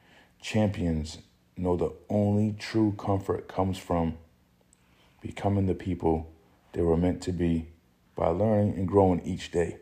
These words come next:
Amateurs think they are victims of their environment and seem to thrive on blaming other people. Professional performers realize people who programmed them did the best they could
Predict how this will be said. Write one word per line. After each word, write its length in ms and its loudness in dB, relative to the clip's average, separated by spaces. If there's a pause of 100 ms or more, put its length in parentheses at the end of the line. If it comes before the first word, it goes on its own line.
(1600)
Amateurs 560 0
think 300 -2
they 120 4
are 120 4
victims 440 0
of 140 -2
their 180 0
environment 560 2 (1080)
and 140 -8
seem 240 -2
to 100 -8
thrive 600 6
on 220 -4
blaming 400 2
other 120 0
people. 480 -8 (1120)
Professional 640 4
performers 720 2
realize 520 4
people 380 -2
who 140 -2
programmed 680 2
them 240 -2 (1300)
did 140 0
the 80 -2
best 340 2
they 140 2
could 400 2